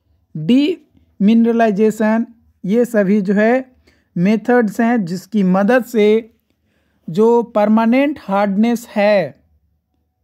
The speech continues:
उसको ख़त्म किया जाता है। तो total hardness in term of calcium carbonate in M G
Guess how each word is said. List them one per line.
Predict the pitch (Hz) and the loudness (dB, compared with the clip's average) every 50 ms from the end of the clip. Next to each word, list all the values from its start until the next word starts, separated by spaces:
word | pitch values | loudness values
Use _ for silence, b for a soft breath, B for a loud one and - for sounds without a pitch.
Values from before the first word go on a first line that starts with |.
| _ - | _ -10
उसको | 190 190 190 - - 220 202 214 226 247 247 - _ _ _ _ _ _ | -8 -8 -8 -6 -4 -2 0 0 0 -2 -4 -8 _ _ _ _ _ _
ख़त्म | - 226 208 240 240 233 226 202 | -6 -4 -2 0 0 0 0 -2
किया | - 202 185 180 175 175 | -2 -2 -2 0 0 0
जाता | 160 165 160 156 151 - 156 156 143 | -2 -2 -4 -4 -4 -6 -8 -8 -6
है। | 135 143 135 123 - _ _ _ _ _ _ _ _ _ _ _ _ _ _ b b b b b b b b b b b b - | -8 -10 -10 -12 -14 _ _ _ _ _ _ _ _ _ _ _ _ _ _ b b b b b b b b b b b b -2
तो | 233 233 | -2 -2
total | 233 - 254 254 254 226 254 294 311 320 | 0 0 0 0 0 2 0 0 0 0
hardness | 247 254 240 247 240 220 247 262 269 262 277 - | 0 0 0 0 0 0 0 0 0 -2 -4 -4
in | 247 226 226 220 | -2 -2 -2 0
term | 196 226 233 247 247 240 233 | 0 0 0 0 0 0 0
of | 240 247 240 240 - - | 0 0 -2 -4 -8 -4
calcium | - 202 208 220 208 214 - 240 247 254 240 | 0 0 0 0 0 -4 -4 -4 -2 -2 -2
carbonate | 240 226 214 202 202 208 202 214 208 202 214 226 214 - | 0 0 0 2 0 0 0 -2 -2 -2 -2 -2 -4 -4
in | 247 214 220 220 285 285 196 | -4 -2 -2 -2 -2 -2 -4
M | 190 196 196 185 | -2 -2 -2 -2
G | 196 240 | -2 -4